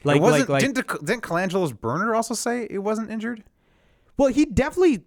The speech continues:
Speaker 1: stopped playing Summer League for a while. Like,
Speaker 2: Right.
Speaker 1: there definitely was an injury.
Speaker 2: Right.
Speaker 1: But it wasn't
Speaker 2: Wasn't that
Speaker 1: a
Speaker 2: a leg injury, though?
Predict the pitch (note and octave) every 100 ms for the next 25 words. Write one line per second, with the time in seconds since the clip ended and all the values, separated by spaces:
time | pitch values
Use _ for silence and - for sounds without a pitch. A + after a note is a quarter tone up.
0 | _ - - - F#3+ G3+ - F3 D#3+ B2
1 | F3+ D#3+ B2 G#2+ G#2 A#2 G2+ A2 F#2 -
2 | C3 C#3 A#2+ F3 C#3 C4+ - A#3 D3 E3+
3 | C#3+ A#2+ - - F#3 D3 A2+ F#2+ B1+ -
4 | A#2 A#2 G2+ - - - E3+ D3 B2+ -
5 | _ _ _ _ _ _ - - F3+ E3
6 | F3+ F3+ D4 D#4 C#3+ A#2+ B2+ G#3+ C#4 C4
7 | D4+ D#4 E4 D#4